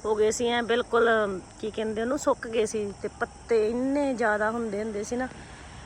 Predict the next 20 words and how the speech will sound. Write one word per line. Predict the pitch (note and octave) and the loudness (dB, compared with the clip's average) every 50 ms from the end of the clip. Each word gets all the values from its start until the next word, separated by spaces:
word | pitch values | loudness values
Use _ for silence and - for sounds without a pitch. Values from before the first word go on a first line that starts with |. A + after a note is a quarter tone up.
| - - - - - - - - | -16 -16 -16 -16 -16 -14 -8 -6
ਉੱਤੇ | - A3+ - - - A3 A3 A3+ A#3 A#3 A3+ G#3+ - - - - | -6 -6 -2 0 2 4 4 4 4 4 2 0 -2 -6 -8 -4
ਤੁਰਨਾ | - A3 G3 G3+ A3 A3+ A3 | -2 -2 0 0 0 0 0
ਖੜਖੜ | G#3+ - A3 G#3+ G#3 - - A3 G3+ | 0 0 0 0 0 0 0 0 0
ਦੀ | G3+ F#3+ A3 | 0 0 2
ਆਵਾਜ਼ | A3 G#3+ G#3 G3 G3 F#3 | 4 4 4 4 4 2
ਆਉਂਦੀ | F#3+ F#3 F3+ F3+ F#3 | 0 -2 -2 -4 -4
ਹੁੰਦੀ | G3 G3+ G3 G3+ G3 | -4 -4 -4 -4 -4
ਸੀ। | - - G3+ - - - - - - - - - - - - - - - - - - - - - - - - - - - - - - - - - | -4 -6 -6 -8 -8 -10 -10 -10 -10 -10 -10 -10 -10 -10 -10 -8 -8 -8 -8 -8 -8 -8 -8 -8 -8 -8 -8 -8 -8 -8 -8 -8 -8 -8 -4 -4
ਆ | G#3 | -2
ਭਾਊ, | - - C#4 C4+ B3+ - | 2 4 6 6 6 6
ਤੈਨੂੰ | - C4 C4+ C4+ C#4+ | 4 2 4 4 4
ਹੁਣੇ | C4+ C#4 C4 C4+ | 4 4 2 2
ਦਿਸਣੋਂ | C4 C#4 C4 - C4 B3+ C#4 | 0 0 0 0 2 2 2
ਹਟ | C#4 C#4 | 2 0
ਗਿਆ | C#4+ A#3 B3+ C4+ D4 E4 E4 D4 - - - - - | 0 2 4 4 6 4 4 2 -2 -6 -10 -2 2
ਟਾਈਮ | A#3+ A3+ A#3 B3 B3+ | 2 4 4 4 2
ਨਾਲ | C4 C4 C4+ C#4+ C#4+ | 2 2 2 2 2
ਹੀ। | C#4 C4+ - - - - - - - - - - - - - - - - - - - - - - - - - - - - G#3 | 0 -4 -6 -10 -12 -12 -12 -12 -12 -12 -12 -12 -12 -12 -12 -12 -12 -12 -12 -12 -12 -12 -10 -10 -10 -10 -10 -10 -8 -6 -6
ਇੱਧਰ | G#3 G#3+ - - G3+ | -6 -4 -4 -4 -4
ਵੇਖੋ, | G#3 G#3 F#3+ - - G3+ G3 G3+ G#3 | -4 -4 -4 -4 -4 -2 -2 -2 -2